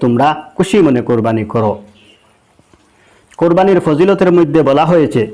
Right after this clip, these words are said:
কুরবানির পশু তার শিং, তার পশম ও তার খুর নিয়ে কিয়ামতের দিবসে আল্লাহর দরবারে উপস্থিত হবে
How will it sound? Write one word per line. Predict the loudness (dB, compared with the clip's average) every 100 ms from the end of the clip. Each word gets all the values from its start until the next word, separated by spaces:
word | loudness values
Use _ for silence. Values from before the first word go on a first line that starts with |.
| -16 _ _ _ -4
কুরবানির | -2 0 2 2 0
পশু | 0 0 0 -2 -4 -16 _ _ -6
তার | -2 -2
শিং, | -4 0 4 4 4 2 -2 -12 -20 _ _
তার | -2 -2 0
পশম | -4 -2 0 0 0 -4 -12 -16 -6
ও | -4
তার | -2 -2
খুর | -4 -2 0 4
নিয়ে | 4 4 2 2 -2 -6 -20 -14
কিয়ামতের | -2 0 0 0 -2 0
দিবসে | 0 0 0 0 0 -2 -6 -16 -4
আল্লাহর | 0 2 2 2
দরবারে | 0 0 0 0 0
উপস্থিত | -4 -2 -2 -2 -4 -2
হবে | -4 0 0 0 -4